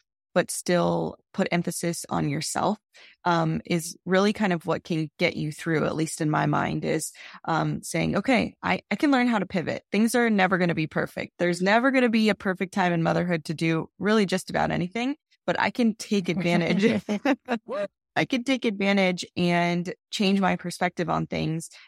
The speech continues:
Speaker 1: and, you know, find what works in order to get myself out of, out of my comfort zone. You know, even in those first three postpartum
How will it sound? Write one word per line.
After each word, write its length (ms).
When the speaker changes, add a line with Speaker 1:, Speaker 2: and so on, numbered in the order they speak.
Speaker 1:
and, 440
you 120
know, 60
find 380
what 180
works 560
in 140
order 480
to 460
get 160
myself 360
out 200
of, 200
out 140
of 140
my 100
comfort 400
zone. 300
You 80
know, 180
even 340
in 200
those 260
first 320
three 160
postpartum 640